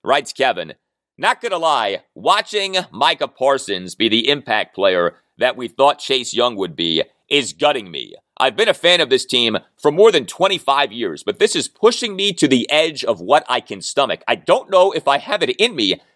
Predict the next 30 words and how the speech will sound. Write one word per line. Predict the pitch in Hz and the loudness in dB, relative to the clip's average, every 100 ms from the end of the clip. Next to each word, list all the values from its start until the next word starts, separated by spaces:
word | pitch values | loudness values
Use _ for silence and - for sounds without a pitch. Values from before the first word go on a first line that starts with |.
| - | 0
to | 135 | 2
watch | 110 131 180 196 - | 4 4 2 0 -6
a | 135 | -8
perennial | - 123 139 175 175 | -6 -2 0 0 0
defensive | 151 117 - 156 170 147 139 | 0 -4 0 -2 -2 -8 -10
player | - 143 156 156 | 0 2 4 4
of | 131 95 | 2 -2
the | |
year | 110 131 147 151 | -2 2 4 2
on | 117 117 120 | 2 0 2
our | 127 127 | 0 0
division | 113 110 143 123 | 0 0 2 2
rival | 104 120 139 98 98 - _ | 4 4 4 0 -2 -4 _
for | 127 | 0
the | 139 | 2
next | 165 - | 0 0
five | 165 185 | 0 2
years, | 156 190 208 - | 0 -4 -6 -6
especially | 107 - 226 285 190 151 151 | -10 -4 0 0 0 -2 -2
if | 147 | -2
we | 135 127 | -4 -2
have | 175 233 | -2 -2
to | 170 | -6
pretend | - 123 - 160 190 180 | -4 -4 -2 0 0 0
our | - 226 233 | 0 0 0
version | 123 110 110 139 139 | -4 -6 -6 -4 -4
is | 120 - | -4 -4
just | - 165 175 | 0 2 2
as | 123 95 | -2 -2
good | - 180 151 123 | 2 4 4 2